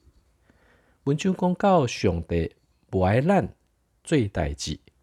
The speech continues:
只是凭准着感觉。家己爱咱，照感觉去行；撒旦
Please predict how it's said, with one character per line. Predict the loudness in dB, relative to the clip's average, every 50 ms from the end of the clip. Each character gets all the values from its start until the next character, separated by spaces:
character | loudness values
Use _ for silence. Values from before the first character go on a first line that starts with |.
| _ _
只 | -6 -2 -2 0
是 | 0 0 -2 -4 -4 _ -10 _ _ _ _ _ _ _
凭 | 0 0 0 0 -4 -10 -12 -10
准 | -4 -2 -2 -2 -2 -6 -12
着 | -10 -12 -12 -12 _ _ -6
感 | -6 -6 -6 -6 -4
觉。 | -4 -4 -4 _ _ _ _ _ _ _ _ _ _ _ _ _ _ _ _ _ _ _ _
家 | 0 0 0 2 2
己 | 0 0 0 -2 -8 _ _ _ _ _ _ _ _ _ _ -2
爱 | 0 0 0 0
咱， | 0 2 2 2 0 -2 _ _ _ _ _ _ _ _ -10
照 | -4 0 0 0 0 -2 -4 _ _ -2
感 | -2 0 0 0 -2
觉 | -4 -6 -6 -6 -8
去 | -10 -10 -10
行； | -10 -10 -8 -4 -4 -4 -4 -4 _ -18 _ _ _ _ _ _ _ _ _ _ _ _ _ -8
撒 | -2 -2 0
旦 | 4 4 4 4 2